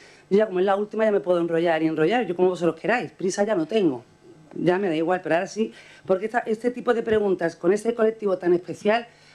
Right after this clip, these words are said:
a mí me molesta que se utilice para un pleno, cuando no es cierto, o yo no lo veo así, ¿vale? Entonces, eh, nosotros entramos a, este equipo de gobierno entra el diecinueve de junio, cuatro días más tarde empieza la feria de San Juan.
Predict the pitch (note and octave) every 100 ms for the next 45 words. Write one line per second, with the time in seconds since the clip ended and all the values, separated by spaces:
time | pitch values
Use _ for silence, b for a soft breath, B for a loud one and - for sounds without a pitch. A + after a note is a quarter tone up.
0 | b - F#3 G3 G#3+ G3+ F3+ F#3+ G3+ F#3+
1 | F3+ E3 F3 F3 E3+ D#3 C#3+ C3+ C3 D3+
2 | - D#3 D3 C#3+ D#3 F#3 D#3+ - C#3 B2
3 | - - C#3 D#3+ F3 F3+ D3+ C#3 B2+ A#2+
4 | - A2+ - - C#3 F#3 A3 B B B
5 | B B B B F#3+ F#3 G3 F#3+ A3+ A3+
6 | A3+ - F3+ E3+ F3 G3 G3+ G3+ G3+ F3+
7 | F#3 F3+ - E3+ E3+ F3+ F#3 F3+ F#3+ F#3
8 | F#3+ F#3+ F#3+ _ - G3+ G3 G3 D#3 D#3
9 | D#3 E3+ E3+ E3 E3 A#3 A#3+ A#3+ B3+ -
10 | - F3+ F3 E3+ D#3+ D3+ - F3 D#3 D3
11 | D3+ C#3+ C3 B2+ - F3+ D#3+ C3+ - B2+
12 | D#3+ F#3+